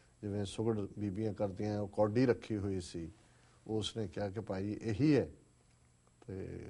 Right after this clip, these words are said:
ਗੁਰੂ ਸਾਹਿਬ ਨੇ ਹੱਥ ਕਰਕੇ ਉਹ ਕੌਡੀ ਲਈ ਔਰ ਉਹਨਾਂ ਨੇ ਕਿਹਾ ਕਿ "ਭਾਈ ਇਹ ਸਿੱਖ ਆਪਣਾ ਸਰਬੰਸ ਦਿੰਦਾ ਹੈ।"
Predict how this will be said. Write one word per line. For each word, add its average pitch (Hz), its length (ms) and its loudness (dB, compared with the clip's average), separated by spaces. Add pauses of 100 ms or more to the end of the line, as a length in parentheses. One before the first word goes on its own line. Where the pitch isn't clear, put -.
ਗੁਰੂ 107 200 -4
ਸਾਹਿਬ 104 340 0
ਨੇ 107 120 -2
ਹੱਥ 95 320 -4
ਕਰਕੇ 107 640 2 (460)
ਉਹ 104 120 -6 (100)
ਕੌਡੀ 101 360 0
ਲਈ 101 320 0 (680)
ਔਰ 98 160 -2
ਉਹਨਾਂ 104 260 -4
ਨੇ 98 400 -6
ਕਿਹਾ 110 220 0
ਕਿ 113 120 -6
"ਭਾਈ 101 300 -2
ਇਹ 107 120 0
ਸਿੱਖ 113 360 -2
ਆਪਣਾ 107 320 0
ਸਰਬੰਸ 117 520 4
ਦਿੰਦਾ 95 300 0
ਹੈ।" 82 60 -6